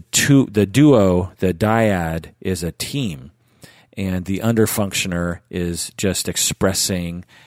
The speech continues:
the fusion that exists in the family. And the overfunctioner gets to deny their fusion, so to speak.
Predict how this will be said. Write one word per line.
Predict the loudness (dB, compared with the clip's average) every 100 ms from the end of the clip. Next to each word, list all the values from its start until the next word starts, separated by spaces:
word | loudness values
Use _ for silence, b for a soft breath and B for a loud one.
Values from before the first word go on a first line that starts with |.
| b _
the | -6 -4 -4 -4
fusion | -6 0 2 2 0 -4
that | -6 -6
exists | -6 -6 -4 -4 -6 -8 -10 -12
in | -10
the | -8
family. | -8 -6 -6 -8 -12 -16 _ B B B B B
And | -8 -2
the | 2
overfunctioner | 2 2 0 -4 -6 -6 -6 -4 -6 -10 b b
gets | -6 -4 -4 -4 -2
to | -2 0 -4 -4
deny | -6 -6 -6 -6 -6
their | -6 -8
fusion, | -10 -10 -10 -12
so | -12 -12
to | -10
speak. | -12 -12 -16